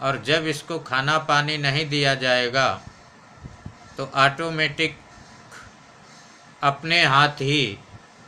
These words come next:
भूख और प्यास से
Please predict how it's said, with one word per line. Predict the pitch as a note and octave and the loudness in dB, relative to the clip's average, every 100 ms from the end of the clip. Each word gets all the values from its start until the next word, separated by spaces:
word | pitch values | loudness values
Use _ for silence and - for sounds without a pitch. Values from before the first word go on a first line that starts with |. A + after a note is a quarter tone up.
| - - - - - - - - - | -20 -20 -20 -20 -20 -20 -20 -20 -14
भूख | A2 D#3 D#3+ D#3 | -8 -8 -2 2
और | D#3 D3 | 2 0
प्यास | - D3 D3 D3 - | 2 6 4 2 -2
से | E3 C#3 A#2 | 0 0 -2